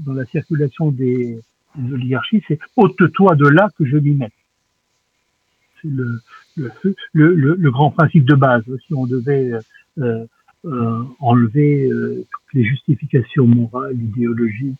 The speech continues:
euh, culturelles, euh, derrière, derrière cela.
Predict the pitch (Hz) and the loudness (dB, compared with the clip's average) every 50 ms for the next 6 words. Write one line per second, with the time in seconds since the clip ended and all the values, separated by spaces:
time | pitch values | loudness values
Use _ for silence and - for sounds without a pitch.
0 | _ - 131 117 117 - - 131 113 98 - - 131 117 107 123 135 131 123 120 | _ -10 -8 -8 -8 -8 -6 -6 -6 -6 -6 -8 -8 -8 -8 -8 -10 -12 -14 -18
1 | 110 104 101 101 _ _ - - - _ _ - 156 127 - 139 139 143 143 139 | -20 -20 -20 -20 _ _ -20 -20 -20 _ _ -14 -14 -14 -14 -14 -14 -14 -14 -14
2 | 131 123 123 - _ _ _ _ _ _ - 139 127 123 123 120 156 151 131 117 | -14 -16 -18 -20 _ _ _ _ _ _ -14 -6 -2 -2 -2 -2 -2 -4 -6 -4
3 | 123 151 214 - - 127 123 131 117 - - 131 107 - | -4 -6 -4 -2 2 2 2 2 0 -4 -4 -6 -6 -6